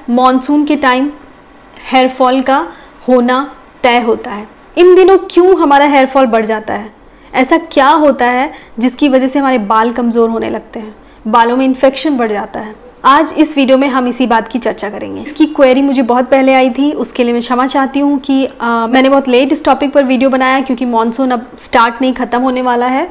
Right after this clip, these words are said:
hair fall की समस्या इतनी क्यों बढ़ जाती है इस time पे? क्योंकि इस time हवा में बहुत ज़्यादा नमी होती है, चिपचिपापन बहुत ज़्यादा बढ़ जाता है, और हवा में नमी बढ़ने के कारण हमारे बाल जो होते हैं, वो hydrogen को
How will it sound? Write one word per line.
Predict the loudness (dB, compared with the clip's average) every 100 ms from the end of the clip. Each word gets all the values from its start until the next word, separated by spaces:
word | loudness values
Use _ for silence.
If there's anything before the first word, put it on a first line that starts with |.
| -2
hair | -2
fall | 0 0 2
की | 2
समस्या | 0 -2 0 -2
इतनी | -2 -2 -2
क्यों | 0 2 2
बढ़ | 2
जाती | 0 -2 -2 -2
है | -2 -2
इस | -4 -4
time | -4 -4 -6
पे? | -10 -12 -18 -20 -20 0
क्योंकि | 2 4 4
इस | 4 2 -2 0
time | 0 2 0 -2
हवा | -2 0 0
में | 0 0 0
बहुत | 0 0 0 0 0
ज़्यादा | 0 0 0
नमी | -2 -2 -2
होती | -2 -4 -6 -8
है, | -8 -14 -20 -20 -20 -20 -20 -20 -16 -2
चिपचिपापन | -2 0 0 2 2 0 0 2
बहुत | 2 2
ज़्यादा | 2 0 0
बढ़ | -2 -2
जाता | -4 -8 -10
है, | -12 -14 -18 -20 -20 -20 -20 -8 2
और | 2 2
हवा | 0 2 4
में | 4
नमी | 2 2 4 4
बढ़ने | 4 2 2
के | 0 -2
कारण | 0 0 0 -4
हमारे | -2 0 2 0
बाल | -2 -4 -4 -2 -2
जो | 0 0
होते | 0 -2
हैं, |
वो | -4 -6
hydrogen | -4 -2 -2 -2 -2 -2
को | -2 -2